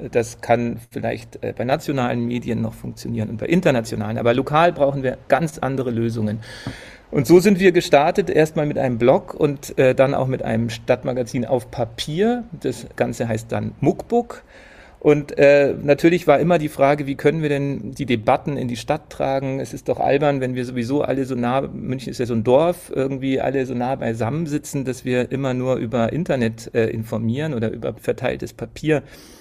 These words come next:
äh, unsere, äh, Informationen kundtun und haben deshalb gesagt, wir brauchen Räume,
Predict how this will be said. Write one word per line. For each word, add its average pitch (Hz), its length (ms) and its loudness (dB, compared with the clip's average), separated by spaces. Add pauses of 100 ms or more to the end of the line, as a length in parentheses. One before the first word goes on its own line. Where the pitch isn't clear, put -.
(320)
äh, 127 200 4
unsere, 120 640 2
äh, 113 220 0
Informationen 120 720 -4
kundtun 143 560 -2
und 120 200 -6
haben 120 240 -4
deshalb 120 260 -6
gesagt, 123 240 -4
wir 123 80 -4
brauchen 120 320 0
Räume, 135 520 6